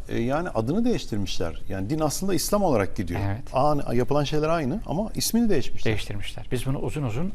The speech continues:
Speaker 2: ayetlerle ve diğer kutsal metinlerle muharref olsa diye,
Speaker 1: Evet.
Speaker 2: olsa da eşleştirerek anlatmıştık.
Speaker 1: Aslında yapılan ibadetler İslamiyet'in ibadetleri
Speaker 2: Yani
Speaker 1: ama bunun ismi
Speaker 2: Yahudiliğin,
Speaker 1: Zerdüştlük diyor.
Speaker 2: Yahudalılıktan geldiğini, Hristiyanlığın Hristosluktan geldiğini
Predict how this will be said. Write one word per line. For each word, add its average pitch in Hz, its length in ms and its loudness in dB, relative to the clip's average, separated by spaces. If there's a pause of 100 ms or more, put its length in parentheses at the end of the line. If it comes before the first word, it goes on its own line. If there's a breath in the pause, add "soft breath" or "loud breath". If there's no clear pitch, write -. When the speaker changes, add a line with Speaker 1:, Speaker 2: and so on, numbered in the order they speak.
Speaker 2:
ayetlerle 117 800 2 (440)
ve 120 360 2 (160)
diğer 117 260 0
kutsal - 340 -2
metinlerle 117 800 -2
muharref 117 380 0
olsa 120 240 -2
diye, 165 160 -4 (320)
Speaker 1:
Evet. 107 100 0
Speaker 2:
olsa 143 240 -2
da 190 220 0
eşleştirerek 139 640 0
anlatmıştık. 123 520 -2 (140)
Speaker 1:
Aslında 131 280 -2
yapılan 139 240 -2
ibadetler 123 460 0
İslamiyet'in 127 640 -2
ibadetleri 98 440 2
Speaker 2:
Yani 113 100 4
Speaker 1:
ama 104 40 2
bunun 98 80 0
ismi 101 60 2 (300)
Speaker 2:
Yahudiliğin, 139 220 4
Speaker 1:
Zerdüştlük - 460 0
diyor. 101 160 -2 (280)
Speaker 2:
Yahudalılıktan 123 760 2
geldiğini, 104 540 0 (300)
Hristiyanlığın 127 680 0 (140)
Hristosluktan 123 800 0
geldiğini 107 540 2